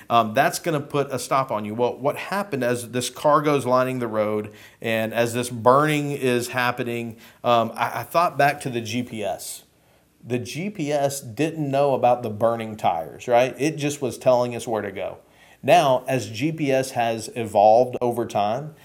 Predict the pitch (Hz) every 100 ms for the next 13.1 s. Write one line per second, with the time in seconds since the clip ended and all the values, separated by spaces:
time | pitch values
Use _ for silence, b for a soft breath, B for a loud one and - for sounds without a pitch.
0 | B B B - 131 131 117 - - 139
1 | 127 135 147 120 104 - 127 127 123 -
2 | 120 104 101 113 123 123 120 127 147 147
3 | 123 127 127 127 110 113 120 131 - 117
4 | 120 123 120 123 110 - 110 131 131 123
5 | 120 135 - - B B B 131 131 127
6 | - 120 113 117 117 123 160 170 147 117
7 | 123 143 123 - 123 135 127 123 123 110
8 | 110 110 107 117 104 101 127 120 107 104
9 | 110 90 104 107 120 143 131 135 117 120
10 | 131 143 123 113 110 107 107 107 120 104
11 | 101 117 156 117 113 110 120 107 110 107
12 | 104 107 123 117 107 107 123 120 127 123
13 | -